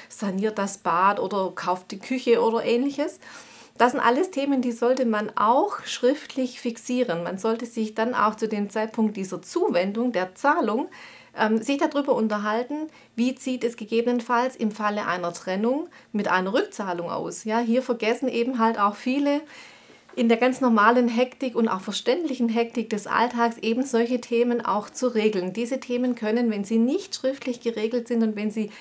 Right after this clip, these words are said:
nicht vereinbart sind, im Streitfalle dann auch, ähm, zu großen Schwierigkeiten und Unsicherheiten führen. Deswegen gilt auch hier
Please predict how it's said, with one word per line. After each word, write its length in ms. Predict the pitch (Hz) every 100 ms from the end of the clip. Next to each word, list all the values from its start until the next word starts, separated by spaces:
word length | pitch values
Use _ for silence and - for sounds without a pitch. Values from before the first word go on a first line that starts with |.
| - -
nicht 240 | 226 233
vereinbart 640 | 214 - - 285 277 247
sind, 260 | 240 233 226 - -
im 160 | - 220
Streitfalle 680 | - - 196 262 247 233 226
dann 200 | 214 214
auch, 340 | 196 208 202 -
ähm, 240 | 190 202 196 -
zu 100 | -
großen 340 | - 196 262 247
Schwierigkeiten 840 | - 220 262 254 233 208 214 214
und 100 | 202
Unsicherheiten 920 | 208 233 240 226 208 202 202 190 185 - -
führen. 560 | - 247 269 262 247 233 -
Deswegen 400 | 226 226 233 233
gilt 260 | 220 220 214
auch 180 | 190 -
hier 360 | 240 254 254